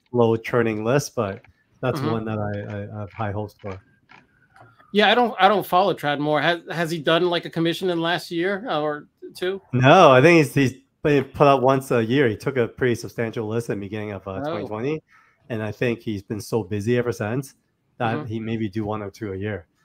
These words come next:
Speaker 1: So
Speaker 2: Right.
Speaker 1: I think he's just working off that list.
Speaker 2: Uh, h-, how many, how many, uh, sketchbooks do you have?
Speaker 1: I only have two. Uh, one of them is a Joker sketchbook,
Speaker 2: Mm-hmm.
Speaker 1: so a lot of those you can see on my calf already. I have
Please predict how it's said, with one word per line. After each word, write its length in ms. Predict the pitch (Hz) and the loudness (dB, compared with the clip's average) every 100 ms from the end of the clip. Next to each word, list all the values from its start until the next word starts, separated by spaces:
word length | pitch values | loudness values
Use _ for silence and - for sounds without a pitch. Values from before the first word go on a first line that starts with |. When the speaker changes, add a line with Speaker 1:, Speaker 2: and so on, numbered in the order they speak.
| _ | _
Speaker 1:
So 300 | _ 113 104 | _ -6 -2
Speaker 2:
Right. 200 | 151 143 123 | -2 -2 -4
Speaker 1:
I 80 | 104 | -4
think 180 | 113 | -4
he's 80 | 107 - | -6 -10
just 160 | 95 | -8
working 260 | 107 101 104 | -8 -8 -8
off 120 | 98 - | -8 -8
that 180 | 98 | -8
list. 300 | 101 98 - _ _ _ _ _ _ _ _ 170 | -10 -14 -16 _ _ _ _ _ _ _ _ -16
Speaker 2:
Uh, 160 | 170 - - - | -14 -16 -20 -10
h-, 60 | 175 | -10
how 160 | 151 208 | 0 2
many, 240 | 233 214 - | 4 2 0
how 140 | 165 220 | 0 2
many, 260 | 208 185 | 4 4
uh, 80 | 170 | 4
sketchbooks 640 | - 208 202 - 160 - | 0 -2 -2 -2 -4 -4
do 80 | 160 | -6
you 100 | 151 | -4
have? 300 | 143 175 123 - _ _ _ _ _ _ _ - | -2 -2 -4 -10 _ _ _ _ _ _ _ 4
Speaker 1:
I 40 | |
only 120 | 170 240 | 10 10
have 160 | 156 | 8
two. 560 | - 139 139 147 147 - _ _ _ _ _ 139 | 6 8 8 8 6 -2 _ _ _ _ _ 0
Uh, 240 | 131 127 | 4 6
one 180 | 135 180 | 8 8
of 80 | 175 | 6
them 140 | 165 | 6
is 80 | 131 | 6
a 60 | 117 | 4
Joker 560 | 139 127 151 151 139 - | 6 4 6 4 2 -2
sketchbook, 500 | 165 151 - 165 165 | 2 2 2 0 0
Speaker 2:
Mm-hmm. 80 | |
Speaker 1:
so 240 | 170 117 110 | 0 0 0
a 80 | 110 | 2
lot 320 | 123 120 107 | 2 2 0
of 60 | _ _ _ | _ _ _
those 400 | 120 113 117 123 | -8 -4 -2 -4
you 100 | 117 | -6
can 100 | 107 | -8
see 180 | 95 - | -10 -8
on 80 | 104 | -8
my 140 | 101 | -10
calf 320 | - 107 107 131 | -8 -6 -6 -6
already. 260 | 123 131 | -4 -4
I 60 | 107 | -6
have 140 | 101 | -10